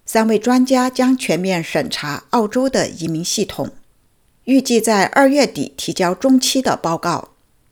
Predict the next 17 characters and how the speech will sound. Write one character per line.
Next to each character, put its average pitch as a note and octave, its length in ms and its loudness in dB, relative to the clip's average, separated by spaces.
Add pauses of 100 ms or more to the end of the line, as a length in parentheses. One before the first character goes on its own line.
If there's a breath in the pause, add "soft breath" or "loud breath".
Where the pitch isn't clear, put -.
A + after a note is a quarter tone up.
(120)
在 F3+ 220 2
三 A#3+ 240 2
月 C#4 180 2
底 - 320 -8
或 - 220 -4
者 D#3 180 -2
是 - 420 0
四 - 280 -2
月 C4 180 2
底 - 340 -8
提 - 160 -6
交 F3+ 280 -2
最 C4+ 220 -2
终 B3+ 300 2
的 - 140 -2
战 F3 260 -4
略。 D#3 300 -6